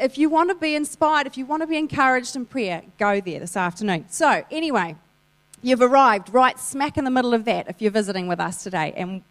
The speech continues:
as you can tell, I'm ever so slightly excited about it.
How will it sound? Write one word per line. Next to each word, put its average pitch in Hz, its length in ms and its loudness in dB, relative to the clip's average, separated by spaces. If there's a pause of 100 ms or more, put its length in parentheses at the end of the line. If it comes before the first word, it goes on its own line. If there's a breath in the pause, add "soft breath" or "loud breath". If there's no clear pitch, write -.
as 196 200 0
you 240 60 -8
can 392 120 0
tell, 208 400 2
I'm 302 140 -8
ever 190 140 -4
so 269 180 -2
slightly 254 380 0
excited 440 480 -8 (140)
about - 300 -8
it. - 140 -20